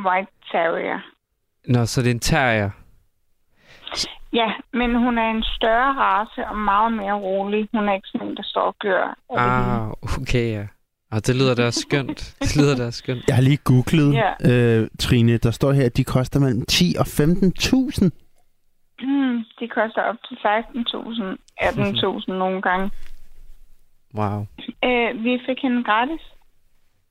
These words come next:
Speaker 1: Øh, inden fra sådan en side, der hedder Omplaceringshunde.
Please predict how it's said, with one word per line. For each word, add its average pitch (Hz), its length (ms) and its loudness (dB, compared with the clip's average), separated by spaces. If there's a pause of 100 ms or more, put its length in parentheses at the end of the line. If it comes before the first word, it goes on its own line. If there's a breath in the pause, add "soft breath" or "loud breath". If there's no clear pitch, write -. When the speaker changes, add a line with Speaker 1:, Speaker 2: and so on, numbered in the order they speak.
(760)
Speaker 1:
Øh, 214 280 -2 (200)
inden 220 720 0
fra 202 420 -2 (100)
sådan 208 220 0
en 190 320 -4
side, 220 400 0
der 220 120 0
hedder 196 220 0
Omplaceringshunde. 214 1120 -2